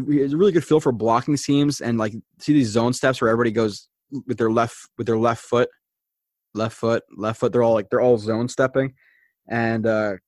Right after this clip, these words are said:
Q feels that. He, he knows what's coming. He sees them doing it. You can see him right there.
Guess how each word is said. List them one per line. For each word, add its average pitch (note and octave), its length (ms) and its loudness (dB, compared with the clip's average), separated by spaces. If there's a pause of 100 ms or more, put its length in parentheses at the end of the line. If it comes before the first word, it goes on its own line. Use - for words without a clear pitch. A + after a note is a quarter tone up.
Q F#3 140 2
feels B2 380 2
that. A#2 200 2
He, A#2+ 160 -2
he B2 120 -2
knows B2 240 4
what's A2+ 140 -6
coming. A2+ 280 -2
He A#2+ 100 -2
sees C#3 320 2
them A#2+ 160 0
doing A2+ 280 0
it. A2+ 140 -2 (120)
You G#2+ 100 -8
can G#2+ 60 -6
see - 140 -6
him A#2+ 60 0
right A2+ 120 -2
there. A2+ 260 2